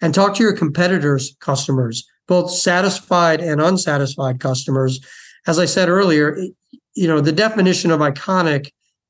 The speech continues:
can't be defined by the broadband provider. It has to be defined by your customer. And I think listening to them is critical. Doing a customer satisfaction survey or a scorecard is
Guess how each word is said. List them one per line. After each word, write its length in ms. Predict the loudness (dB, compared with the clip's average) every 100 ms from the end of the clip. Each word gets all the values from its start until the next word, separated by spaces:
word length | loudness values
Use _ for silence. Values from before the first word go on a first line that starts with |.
| _
can't 280 | 0 0 2
be 120 | 0
defined 580 | 0 -2 0 2 2 0
by 200 | 0 0
the 100 | -2
broadband 500 | 0 0 0 0 0
provider. 560 | -2 0 -2 0 -2
It 120 | -2 -2
has 200 | -2 -4
to 100 | -2
be 60 |
defined 380 | -2 0 -2 0
by 100 | 2
your 200 | 2 -2
customer. 760 | -2 -4 -4 -4 -4 -2 -6 -10 _ _ _ _
And 100 | -2
I 80 | 0
think 220 | 0 0
listening 460 | 2 0 0 2 0
to 100 | 0
them 160 | 0 0
is 100 | -2
critical. 440 | -2 -2 -4 -2
Doing 360 | 0 4 2 2 0
a 380 | 0 0 -2 -8 _ _ _ _ -2
customer 400 | -2 2 0 2
satisfaction 880 | 0 0 -2 -2 -2 -2 -2 -2 0
survey 560 | -2 0 0 2 0
or 160 | 0 -2
a 60 |
scorecard 600 | -4 -2 -2 0 0 -2
is 260 | -2 -6 -8